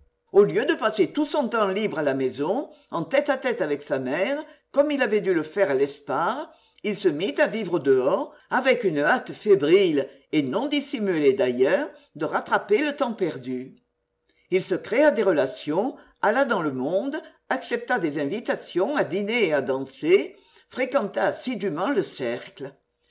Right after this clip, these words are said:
Toute chose qui le retenait loin du logis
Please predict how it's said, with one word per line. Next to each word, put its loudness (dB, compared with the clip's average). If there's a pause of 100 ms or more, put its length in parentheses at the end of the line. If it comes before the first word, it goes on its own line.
(240)
Toute 2
chose 0
qui -4
le 2
retenait 2
loin 0
du -2
logis -2